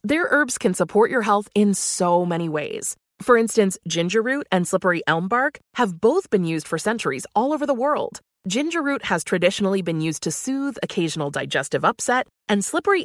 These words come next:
elm bark to soothe the G I tract. Saint John's wort, holy basil, and ashwagandha can provide mood and stress support, which is something we can all use in our modern life. I mean,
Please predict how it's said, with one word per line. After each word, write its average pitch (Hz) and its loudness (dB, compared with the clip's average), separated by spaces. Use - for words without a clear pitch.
elm 254 0
bark 143 0
to 214 0
soothe 240 -2
the 247 -2
G 254 -4
I 294 -2
tract. - -4
Saint 302 -2
John's 330 0
wort, 190 2
holy 247 0
basil, 175 -2
and 156 0
ashwagandha 160 0
can 254 2
provide 226 2
mood 220 -2
and 170 -2
stress - -4
support, 143 -2
which 254 -4
is 330 -2
something 453 0
we 320 0
can 269 0
all 180 6
use 117 -6
in 160 2
our 143 0
modern 139 -2
life. - -8
I 269 4
mean, 269 2